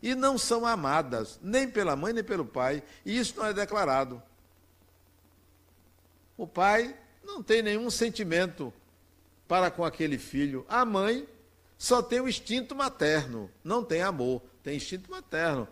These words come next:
Vamos diferenciar instinto materno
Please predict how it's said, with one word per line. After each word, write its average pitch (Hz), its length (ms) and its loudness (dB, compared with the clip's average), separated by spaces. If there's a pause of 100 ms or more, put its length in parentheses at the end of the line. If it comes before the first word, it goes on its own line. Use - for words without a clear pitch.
(220)
Vamos 156 220 -2
diferenciar 135 1000 -2 (420)
instinto - 360 -4
materno 165 680 0